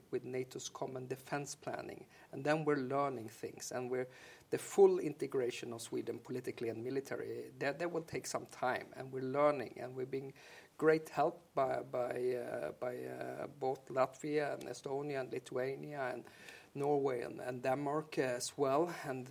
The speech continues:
to guide us through this process of nato's common defense planning. But it is important, and we'll all be stronger and safer when Sweden and Finland joins nato.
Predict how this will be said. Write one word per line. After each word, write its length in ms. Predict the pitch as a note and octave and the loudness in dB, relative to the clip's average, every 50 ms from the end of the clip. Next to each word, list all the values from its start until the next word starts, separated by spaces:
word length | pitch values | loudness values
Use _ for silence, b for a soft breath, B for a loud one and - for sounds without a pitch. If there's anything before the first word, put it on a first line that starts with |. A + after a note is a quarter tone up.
| - - | -8 -4
to 100 | - C#3+ | -4 -4
guide 400 | C3 B2+ D3 C3+ C#3 C#3+ D3 C#3 | 2 6 8 8 8 8 6 4
us 100 | C3 B2+ | -2 -6
through 240 | - - - C3+ B2 A#2+ | -4 -2 0 0 0 0
this 160 | - B2+ - - | -2 -4 -4 -4
process 480 | - - B2+ B2+ - - B2 - - | -6 -6 -6 -6 -4 -6 -4 -4 -6
of 80 | A2+ A#2+ | -6 -6
nato's 320 | B2 B2 B2 - C#3 - | -6 -6 -6 -6 -6 -8
common 340 | - - - B2 B2 B2 B2 | -6 -4 -4 -4 -4 -6 -6
defense 340 | B2+ A#2+ - B2+ A#2+ A#2+ - | -8 -6 -4 -4 -4 -4 -6
planning. 380 | - - A#2 A2 G2+ - - - - | -8 -8 -6 -6 -8 -8 -8 -6 -4
But 160 | B2 B2+ - | -4 -4 -4
it 120 | D3+ - | -4 -4
is 200 | D3 D3 D3 - | -4 -4 -4 -4
important, 760 | D#3+ C3+ B2+ B2+ - - - C3 - - - - - - - | -8 -8 -10 -10 -8 -4 -4 -4 -4 -4 -6 -10 -10 -8 -6
and 140 | B2+ A#2+ B2 B B B B B B B - | -4 -4 -4 B B B B B B B 2
we'll 100 | C#3+ C#3+ | 2 6
all 160 | C3+ D3 D3+ | 6 6 4
be 180 | D3 C#3+ C3+ C3 | 4 2 0 0
stronger 600 | - - - - - C#3 C3+ C3 C3+ B2+ C3+ B2+ | 0 -4 -4 -2 0 0 0 0 0 0 0 -2
and 160 | B2+ B2 B2 | -2 -4 -6
safer 560 | - - - - B2 B2+ - - - - - C3 | -8 -6 -4 -4 -4 -4 -4 -6 -4 -4 -4 -2
when 220 | - A#2+ B2 B2+ | -4 -6 -6 -8
Sweden 420 | - - - C#3 C3 B2 B2 A#2 A2+ | -10 -10 -8 -8 -8 -8 -6 -8 -8
and 120 | A#2 A#2 | -8 -8
Finland 420 | - - C3 B2 A#2+ A2+ A2+ A2+ | -6 -6 -6 -6 -6 -8 -10 -8
joins 380 | A2+ - A#2+ A#2 B2 B2 - - | -4 -2 -2 -2 -2 -4 -8 -10
nato. 280 | - - - - - | -10 -12 -14 -14 -18